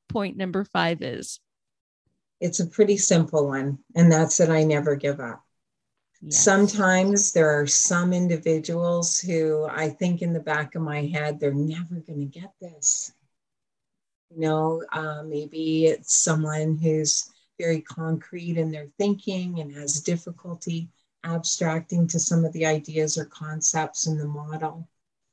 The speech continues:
Speaker 2: But what I've really learned is that I should never give up. Because if I can get through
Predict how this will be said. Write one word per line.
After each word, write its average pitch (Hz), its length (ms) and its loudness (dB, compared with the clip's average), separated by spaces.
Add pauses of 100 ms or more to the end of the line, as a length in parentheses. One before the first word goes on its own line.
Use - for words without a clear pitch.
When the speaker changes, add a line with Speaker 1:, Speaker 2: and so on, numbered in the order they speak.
Speaker 2:
But 190 140 6
what 180 180 6
I've 180 240 6
really 214 480 8
learned 165 760 2
is 156 280 0
that 160 160 4
I 156 140 4
should 156 320 -2
never 147 480 -6
give 143 260 -10
up. 113 220 -20 (1200)
Because 202 340 4
if 208 240 4
I 214 120 6
can 190 560 2
get 175 320 2
through 143 580 0